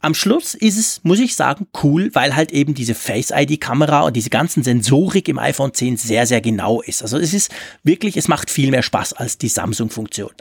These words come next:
Aber was witzig ist, bei Samsung, da ist es so, du guckst rein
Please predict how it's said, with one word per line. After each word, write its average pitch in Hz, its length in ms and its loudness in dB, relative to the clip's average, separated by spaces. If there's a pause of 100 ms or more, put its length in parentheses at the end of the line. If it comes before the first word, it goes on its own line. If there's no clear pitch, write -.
Aber 175 340 -2 (540)
was - 200 -4
witzig - 340 0
ist, - 260 0
bei 117 140 2
Samsung, 190 640 0 (400)
da 131 100 0
ist 202 160 2
es 233 140 2
so, 214 160 2
du - 140 0
guckst - 400 0
rein 220 220 0